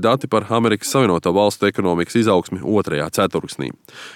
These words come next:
Šie dati varētu veicināt A S V Federālo rezervju sistēmu palielināt kreditēšanas procentu likmes. Šāda likmju palielināšana varētu stiprināt A S V dolāru, kas atkal padarītu naftu dārgāku vājāko valūtu izmantotājiem,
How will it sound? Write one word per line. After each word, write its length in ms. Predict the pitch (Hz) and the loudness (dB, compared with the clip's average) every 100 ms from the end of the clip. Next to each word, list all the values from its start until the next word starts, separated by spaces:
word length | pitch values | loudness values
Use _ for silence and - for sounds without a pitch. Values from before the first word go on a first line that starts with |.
| - | -4
Šie 80 | 113 120 | 0 0
dati 180 | 151 | 2
varētu 320 | 151 147 117 123 | 2 2 2 2
veicināt 480 | 135 - 120 101 | 2 2 0 0
A 140 | - 101 | 0 0
S 140 | 98 | 4
V 80 | 120 | 2
Federālo 540 | 110 135 117 101 95 104 | 4 2 4 4 4 4
rezervju 380 | 120 135 120 110 | 4 4 2 0
sistēmu 500 | 127 131 135 120 110 _ | 0 0 0 0 -2 _
palielināt 540 | 123 107 90 85 87 - | 2 2 2 2 -2 -2
kreditēšanas 680 | - 92 82 80 78 113 - | 0 0 0 -2 0 -4 0
procentu 420 | 123 - 73 73 | 0 0 -4 -2
likmes. 380 | 80 - 64 - _ - - - _ | -4 -4 -12 -12 _ -20 -20 -20 _
Šāda 300 | 82 78 85 | -2 0 2
likmju 240 | 98 123 117 | 2 2 2
palielināšana 680 | 131 135 127 127 123 131 123 - _ 127 | 4 4 4 2 2 0 0 -6 _ 0
varētu 260 | 143 151 | 2 2
stiprināt 560 | - 113 - 85 76 85 | 2 0 0 -2 -2 0
A 80 | 80 | 0
S 100 | 80 | 0
V 140 | 85 82 | 0 2
dolāru, 400 | 92 113 131 147 - - | 4 4 4 2 -4 -4
kas 160 | 147 | 0
atkal 320 | 135 - - | 0 -2 -4
padarītu 480 | 69 82 80 76 76 | -2 -2 -2 -4 -2
naftu 320 | 82 85 - | -2 -2 -2
dārgāku 560 | 82 107 127 139 127 98 | 0 2 2 0 0 0
vājāko 540 | 98 87 76 76 78 87 | 2 2 0 -2 -2 2
valūtu 320 | 117 139 139 | 4 4 2
izmantotājiem, 800 | 143 139 135 139 131 127 120 | 2 2 2 2 2 2 2